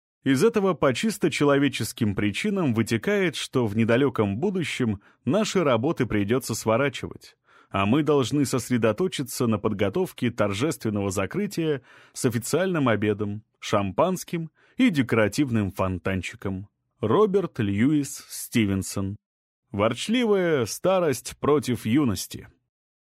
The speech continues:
На самом деле источник этой цитаты уже упоминавшееся ранее эссе Стивенсона «Девам и юношам». На следующее утро, когда он проснулся ни свет ни заря,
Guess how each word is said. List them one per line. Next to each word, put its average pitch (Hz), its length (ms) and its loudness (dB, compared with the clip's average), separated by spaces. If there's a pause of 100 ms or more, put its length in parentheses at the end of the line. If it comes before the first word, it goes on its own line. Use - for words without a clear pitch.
(360)
На 117 160 0
самом 123 400 -4
деле 110 260 -8
источник 104 640 -8
этой 101 220 -6
цитаты 143 520 -8
уже 131 280 -8
упоминавшееся 131 1120 -8
ранее 139 400 -2 (160)
эссе - 400 -8
Стивенсона 92 800 -10 (500)
«Девам 156 380 -6 (400)
и - 80 -10 (160)
юношам». 90 420 -10 (1400)
На 98 140 0
следующее 170 560 0
утро, 139 420 -4 (220)
когда 110 300 2
он 135 160 0
проснулся 123 640 0
ни 101 100 0
свет 104 360 -2
ни 95 100 -2
заря, 95 440 -4